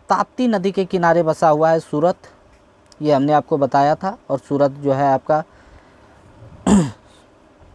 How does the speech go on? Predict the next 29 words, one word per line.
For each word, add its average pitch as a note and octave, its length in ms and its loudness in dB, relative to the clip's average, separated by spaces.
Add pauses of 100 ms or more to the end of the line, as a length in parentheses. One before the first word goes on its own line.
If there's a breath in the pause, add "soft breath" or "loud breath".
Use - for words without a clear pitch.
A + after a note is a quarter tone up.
(220)
सूरत D3+ 260 -2
के E3+ 100 -2
बारे D3+ 240 2
में E3+ 100 -4
हमने E3+ 220 -4
आपको A3+ 300 -4 (240)
बताया B2+ 420 0
था, G#2+ 160 -12 (600 soft breath)
ठीक B3 120 0
है। B3 100 6 (100)
कटक F3+ 260 2 (960)
महानदी E3 520 -2
के D#3 140 -6
किनारे C#3 360 -2
बसा C3 280 -2
हुआ B2+ 220 0
है B2+ 100 -2 (100)
कटक, A#2+ 260 -2 (880 soft breath)
कटक B2+ 280 0 (260)
जो C#3+ 120 -4
कि E3+ 140 -4
कहाँ F#3 280 0
आता D#3+ 200 0
है? A#2 180 -6
उड़ीसा C#3+ 380 2
राज्य A#2+ 240 0
में A2+ 140 -6
आता G2+ 220 -12
है। G#2+ 80 -18